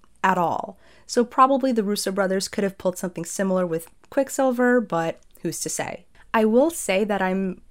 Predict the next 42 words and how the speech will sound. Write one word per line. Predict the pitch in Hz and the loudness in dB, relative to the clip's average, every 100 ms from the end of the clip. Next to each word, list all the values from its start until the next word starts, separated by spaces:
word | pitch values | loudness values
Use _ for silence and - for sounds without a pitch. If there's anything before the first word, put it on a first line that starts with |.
| - | -12
not | - 202 202 208 - | -2 0 2 2 0
totally | - 202 208 196 | -4 0 0 -2
sure | - 180 180 | -2 0 0
where | 170 165 165 | 0 -4 -4
Pietro | - 170 160 - | -6 -6 -4 -6
would | 160 - | -8 -8
end | 180 165 | -8 -6
up | 156 165 | -6 -6
at | 170 | -8
the | 160 - | -10 -6
end | 170 175 | -4 -2
of | 226 | -2
Civil | 240 285 277 269 | -2 -2 0 0
War. | 277 277 294 330 - - - - - - | 2 2 2 -2 -8 -20 -20 -20 -20 -20
He | - 233 | -4 -4
could | - 240 | -2 -2
either | 226 208 214 | 0 -2 -2
be | 202 | -2
at | 196 | -4
the | 185 | -6
compound | - 185 196 196 185 | -4 -2 -2 -4 -4
like | 170 170 | -4 -6
Vision | 170 277 196 185 170 175 - | 0 0 2 -2 -2 -4 -6
and | 185 170 165 165 165 | -4 -2 -4 -4 -8
have | - 185 180 | -4 -2 0
a | 180 | 0
way | 175 170 170 | 2 0 0
to | - | -4
be | 170 175 | -10 -10
keeping | - 185 180 | -8 -8 -6
in | 165 | -6
touch | 175 175 - | -6 -8 -6
with | 160 - | -8 -4
Wanda, | 208 214 233 277 - - - - - - - | -2 0 0 -2 -4 -20 -20 -20 -20 -20 -10
just | - 175 - | -4 -4 -2
like | 165 | -4
how | - 165 | -2 -4
Vision | 156 170 175 | -2 -2 -2
does | 175 165 165 - | -2 -2 -4 -4
in | 160 | -8
Infinity | 156 165 165 202 | -6 -6 -2 -2
War, | 208 226 247 285 | 0 0 -2 -6